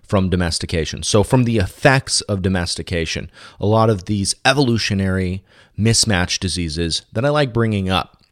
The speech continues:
on the show quite often, because it really illustrates the point of how maladapted we are to our current environment. So again, rehab from domestication and the,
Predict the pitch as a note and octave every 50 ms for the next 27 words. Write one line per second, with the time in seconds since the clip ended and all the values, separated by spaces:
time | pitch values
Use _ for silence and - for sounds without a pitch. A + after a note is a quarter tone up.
0 | _ _ _ _ _ _ _ _ _ _ - - - - G#2 G2 G2+ F#2+ - -
1 | G#2+ E2+ E2+ - - G2 F2 F2 F2 F2 F2 E2+ - - E2+ E2 - - - -
2 | - - - - G2+ F2+ - - F#2+ F#2+ F2 F#2 G2 G#2+ - A#2+ A#2 A2+ A2 G2
3 | G#2+ G#2 G#2 G#2 G2 - - G#2+ F#2+ F2+ - - F2+ - - - A2+ G#2 G2+ F#2
4 | - - _ _ _ _ - F2 - - - - C3 A#2 C3 C#3 - - - G2
5 | F#2+ F#2+ F#2+ A2 C#3 C3+ G#2+ - G2+ F#2+ G2 G2+ - F#2 E2 E2+ F2 G2+ - -
6 | E2+ F#2+ F#2+ F#2+ E2+ - - F#2+ E2+ E2+ E2 - - F#2+ F#2 F2 E2+ D#2 D2+ C#2
7 | D#2 E2+ F#2+ F#2 E2 D2 C2+ - _ _ _ - - - - - - _ - -
8 | - C#3+ G2 - - - _ _ - A2+ A#2+ A#2+ A2+ F#2+ F2 E2 _ _ _ _
9 | _ - G2+ G#2 B2 C3 C3 B2+ C3 B2 B2 - - A#2 G#2+ G2 G#2+ G#2 G#2 G#2
10 | G2 - - G2 - G#2 G2 G2 - - A2+ G#2+ A2 B2 _ - - B2 C#3 C#3+
11 | C#3+ C#3+ C#3+ C#3 C#3+ - - _ - - F#2 F#2+ G#2 A2+ A2+ A2+ A2+ A2+ A2+ A2
12 | A2 A2 G#2+